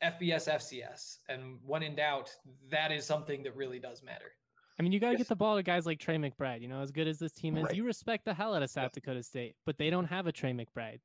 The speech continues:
Speaker 2: They don't have a Dante Wright, and they don't, as good as their running game is, I'm not sure they have a David Bailey. So,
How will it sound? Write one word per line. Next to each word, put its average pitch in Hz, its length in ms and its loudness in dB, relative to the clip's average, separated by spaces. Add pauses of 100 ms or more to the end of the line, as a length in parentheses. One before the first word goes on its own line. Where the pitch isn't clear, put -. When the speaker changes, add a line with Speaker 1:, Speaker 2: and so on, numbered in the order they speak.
Speaker 2:
They 123 100 -4
don't 160 140 -2
have 175 240 0
a - 20 0
Dante 135 440 -2
Wright, 120 280 -4
and 143 100 -4
they 139 60 0
don't, 190 260 0 (160)
as 143 160 -2
good 175 200 4
as 170 100 4
their 165 140 4
running 156 260 4
game 131 220 0
is, 123 180 -2
I'm 131 120 0
not 143 180 0
sure 156 140 -4
they 139 100 -2
have 135 180 -2
a 135 60 -4
David 127 340 -2
Bailey. 127 380 -4 (380)
So, 156 260 2